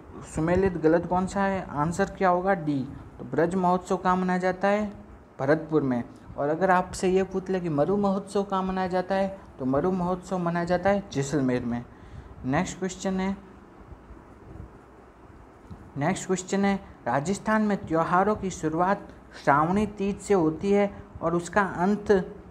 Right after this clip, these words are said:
होता है। त्योहारों की शुरुआत तो किससे होती है? श्रावणी तीज से। और त्योहारों का जो अंत होता है वो किस त्योहार से होता है? वह होता है गणगौर से।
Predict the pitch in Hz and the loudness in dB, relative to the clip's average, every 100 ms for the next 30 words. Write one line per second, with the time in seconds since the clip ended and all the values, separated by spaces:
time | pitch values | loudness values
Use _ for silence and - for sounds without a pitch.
0 | - 131 131 - 156 131 120 - - - | -4 -2 4 4 4 0 -4 -12 -20 -20
1 | - 156 156 185 190 196 196 175 175 180 | -10 -4 0 0 0 0 -2 -2 2 2
2 | 190 190 180 190 - 196 202 208 202 160 | 0 -4 -4 -6 -2 -2 0 0 0 2
3 | 156 170 170 170 143 143 - 127 123 - | 4 4 0 -2 -6 -6 -6 -6 -6 -14
4 | - - 156 175 160 - - 160 165 165 | -18 -2 0 2 -2 -10 -4 -2 0 0
5 | 196 208 202 - 190 180 170 - 170 208 | 2 2 0 0 0 2 0 -2 -2 0
6 | 196 190 202 190 185 185 - - - - | 0 0 2 2 2 -2 -8 -16 -20 -8
7 | - 220 - 196 175 196 196 208 185 180 | -2 -2 2 2 4 4 2 0 0 2
8 | 208 214 214 - - - - - - 147 | 2 0 -4 -16 -20 -18 -18 -16 2 6
9 | 175 165 160 190 208 208 147 143 156 165 | 6 6 4 2 2 0 2 2 2 4
10 | 170 - 131 117 | 2 2 -4 -4